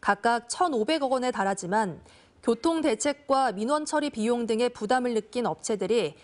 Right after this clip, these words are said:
사업에 참여하지 않는 것으로 파악된다고 전했습니다. 민주당 등 범야권의 비례정당인 더불어민주연합의 비례후보로 선발된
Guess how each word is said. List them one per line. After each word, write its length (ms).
사업에 480
참여하지 640
않는 400
것으로 380
파악된다고 880
전했습니다. 800
민주당 520
등 360
범야권의 840
비례정당인 1080
더불어민주연합의 1300
비례후보로 680
선발된 720